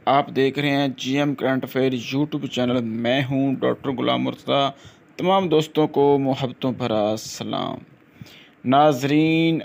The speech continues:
आज की वीडियो देखकर दिल खुश हो गया है कि दुश्मन भी जो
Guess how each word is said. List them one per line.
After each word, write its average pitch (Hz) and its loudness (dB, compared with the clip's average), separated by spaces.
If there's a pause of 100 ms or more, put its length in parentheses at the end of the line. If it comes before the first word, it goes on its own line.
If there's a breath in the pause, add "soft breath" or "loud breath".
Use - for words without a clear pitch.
(120)
आज 147 4
की 151 0
वीडियो 139 0
देखकर 131 0
दिल 123 -4
खुश - -4
हो 90 -4
गया 107 -2
है 98 -4 (840 loud breath)
कि 165 2
दुश्मन 185 2
भी 170 2
जो 165 4